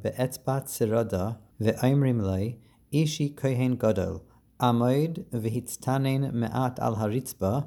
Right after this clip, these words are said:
כדי שלא תישן." ומתעסקין עמי עד שמגיע זמן שחיטה.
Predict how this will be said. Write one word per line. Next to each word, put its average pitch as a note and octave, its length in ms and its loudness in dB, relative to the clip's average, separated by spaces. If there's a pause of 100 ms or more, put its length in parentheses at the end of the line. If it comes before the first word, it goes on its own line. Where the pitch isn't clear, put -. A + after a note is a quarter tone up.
(460)
כדי B2+ 360 2
שלא B2 440 0
תישן." F2+ 460 -4 (680)
ומתעסקין C3 680 0
עמי B2 480 0
עד C3+ 180 -2
שמגיע A#2+ 680 0
זמן A#2 400 0
שחיטה. F#2+ 560 -4